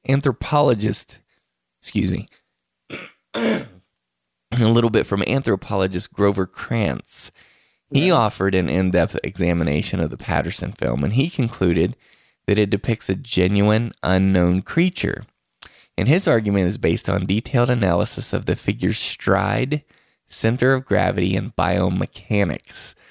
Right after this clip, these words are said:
Speaker 1: Okay? And it says, um, he argues that the creature's leg and foot motions are quite different from humans and could not have been duplicated by a person wearing a gorilla suit.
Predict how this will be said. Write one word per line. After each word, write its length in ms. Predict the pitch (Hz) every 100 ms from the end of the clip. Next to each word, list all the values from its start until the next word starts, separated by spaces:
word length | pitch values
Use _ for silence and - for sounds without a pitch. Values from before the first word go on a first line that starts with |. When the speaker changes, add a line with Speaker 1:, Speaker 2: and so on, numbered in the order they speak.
| _ _ _ _ 104
Speaker 1:
Okay? 380 | 98 98 101 - - _
And 140 | 95 107
it 80 | 92
says, 260 | 117 107
um, 300 | 95 87 98 -
he 160 | 131
argues 340 | 127 123 123 113
that 140 | 98
the 80 | 92
creature's 460 | - 156 139 113 -
leg 500 | 104 120 139 151 110
and 200 | 95 107
foot 200 | - -
motions 440 | 107 107 - 104
are 60 | 92
quite 320 | - 104 82
different 320 | 101 101 87
from 200 | - 82
humans 500 | 98 - 123 101 95
and 140 | 80 98
could 180 | 101 101
not 200 | 98 104
have 120 | 101
been 180 | 92 95
duplicated 600 | 113 117 - 98 98 95
by 120 | 92
a 80 | 92
person 600 | - 98 98 - 95 101 - - _ _
wearing 300 | 101 98 95
a 80 | -
gorilla 460 | 90 101 104 175 156
suit. 540 | - - 85 87 -